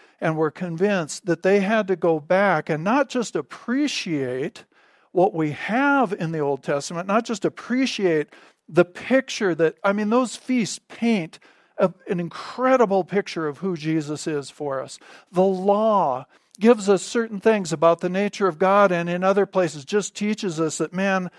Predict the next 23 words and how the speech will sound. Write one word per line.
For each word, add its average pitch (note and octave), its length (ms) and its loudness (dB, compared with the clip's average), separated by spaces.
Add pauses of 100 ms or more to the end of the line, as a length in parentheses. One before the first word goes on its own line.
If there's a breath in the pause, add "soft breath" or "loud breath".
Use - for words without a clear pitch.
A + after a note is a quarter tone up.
(140 soft breath)
I G#3 200 4
am F#3+ 200 0
so G#3 300 8
thankful G3+ 480 0
for F#3 180 -4
a F3 80 -2
Savior F3+ 560 2
and E3+ 320 -4
thankful G3 480 -2
for D3 220 -6
grace, D#3+ 560 2
that D#3 100 -8
we E3+ 140 0
don't G3 240 0
live F#3+ 420 6
just F3+ 320 -2
under E3 260 0
law G3 520 4
and C#3 200 -8
judgment. E3+ 520 0
We G#3+ 220 -2
have C3 440 -2
grace. F3+ 680 0